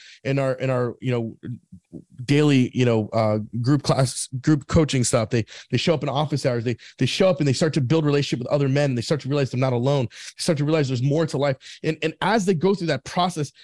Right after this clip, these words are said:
they put to death the old marriage, but then they start to realize that there is life after death, that there is something beyond this death, that di-, the divorce does not define them, that life defines them.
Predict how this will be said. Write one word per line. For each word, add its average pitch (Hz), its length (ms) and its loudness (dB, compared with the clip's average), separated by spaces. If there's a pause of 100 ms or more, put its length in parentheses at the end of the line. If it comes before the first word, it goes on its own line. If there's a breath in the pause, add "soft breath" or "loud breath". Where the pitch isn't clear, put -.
(340 loud breath)
they 156 80 4
put 269 300 2
to 214 100 4
death 180 380 2
the 165 160 2
old 147 200 2
marriage, 160 320 2 (280 soft breath)
but 160 100 0
then 190 120 2
they 180 80 2
start 214 260 -2
to 240 80 0
realize 196 360 2
that 170 120 -2
there 175 100 2
is 139 100 -2
life 160 540 0
after 185 380 -2
death, 165 440 -2 (380)
that 160 120 2
there 165 120 0
is 147 80 -4
something 202 520 -2
beyond 180 520 0
this 151 180 -2
death, 151 320 -2 (220 loud breath)
that 151 160 -2
di-, 175 240 0
the 151 140 -4
divorce 156 520 -2
does 160 160 -2
not 175 220 -2
define 170 520 0
them, 107 200 -4 (280 soft breath)
that 165 120 0
life 160 420 0
defines 165 500 -2
them. 117 180 -10